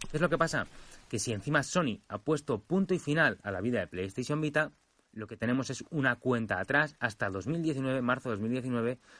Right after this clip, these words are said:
para hacernos con una consola y hacernos con estos videojuegos. Sin duda, PlayStation Vita es una consola muy defenestrada desde el principio por parte de Sony y muy olvidada,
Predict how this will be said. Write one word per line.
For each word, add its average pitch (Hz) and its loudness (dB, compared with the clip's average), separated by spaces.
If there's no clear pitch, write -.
para 123 4
hacernos 175 4
con 107 -2
una 123 2
consola 143 0
y 131 -2
hacernos 131 0
con 110 -2
estos 101 -4
videojuegos. - -8
Sin 143 2
duda, 139 4
PlayStation 143 0
Vita 147 2
es 139 -8
una 160 4
consola 147 4
muy 147 2
defenestrada 143 0
desde 110 -2
el 101 -4
principio 123 -2
por 107 0
parte 123 0
de 131 0
Sony 143 0
y 131 0
muy 156 2
olvidada, 143 4